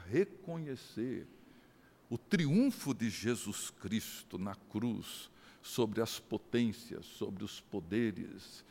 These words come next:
desprezando-os, expondo-os ao ridículo, ao triunfar sobre eles na cruz. E o ato de adorar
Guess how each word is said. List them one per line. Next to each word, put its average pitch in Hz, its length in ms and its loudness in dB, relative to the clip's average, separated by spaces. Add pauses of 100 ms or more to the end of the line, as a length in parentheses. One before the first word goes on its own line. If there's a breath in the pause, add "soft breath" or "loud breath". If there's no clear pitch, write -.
(260 loud breath)
desprezando-os, 110 1500 2
expondo-os 165 1300 0
ao 131 160 2
ridículo, 101 920 -4 (340 loud breath)
ao 104 200 2
triunfar 117 680 6
sobre 92 460 0
eles 95 340 0
na 87 100 -8
cruz. - 640 -10 (760 loud breath)
E 107 80 2
o 101 220 4
ato 151 460 2
de 98 260 -2
adorar 98 680 -2